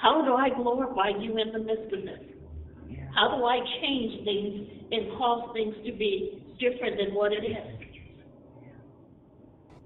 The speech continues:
Speaker 1: Yeah.
Speaker 2: That's exactly what he was showing.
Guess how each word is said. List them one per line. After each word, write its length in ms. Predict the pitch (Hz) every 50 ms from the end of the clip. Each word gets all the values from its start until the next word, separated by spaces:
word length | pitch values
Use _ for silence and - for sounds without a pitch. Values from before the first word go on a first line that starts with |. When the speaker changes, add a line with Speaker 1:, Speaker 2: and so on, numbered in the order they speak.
| - - - - - - - - - - - - - - - - - - - - - - - - - 135 131 - - - - - - - - 117 120 - - - - - - - - - - - - - - - - - - - - - - - - - - - - - - - 254
Speaker 1:
Yeah. 200 | 262 240 220 180 - 185 - 247
Speaker 2:
That's 140 | 247 - 240
exactly 380 | 220 220 226 220 220 - 226
what 100 | 220 220
he 40 | 220
was 100 | 214 208 214 -
showing. 320 | - 214 214 208 202 190